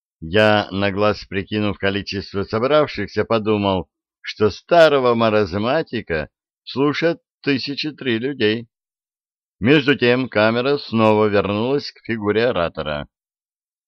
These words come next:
"Американский народ дал мне право быть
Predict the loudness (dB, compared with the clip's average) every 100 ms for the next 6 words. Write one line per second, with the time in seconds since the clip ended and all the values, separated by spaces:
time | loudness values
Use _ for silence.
0 | _ _ _ _ -8 -4 0 0 2 2
1 | 2 0 0 0 0 0 2 2 2 0
2 | -4 -12 0 2 2 0 -2 -2 2 2
3 | 2 0 -2 -2 -4 -16